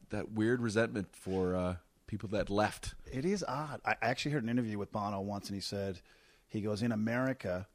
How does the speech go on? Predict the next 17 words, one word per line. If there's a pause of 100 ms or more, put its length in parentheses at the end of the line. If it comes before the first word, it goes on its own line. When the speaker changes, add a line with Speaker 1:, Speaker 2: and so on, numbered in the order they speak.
(140)
Speaker 2:
when
people
look
at
the
house
on
the
hill,
the
big
mansion
on
the
hill,
they
go,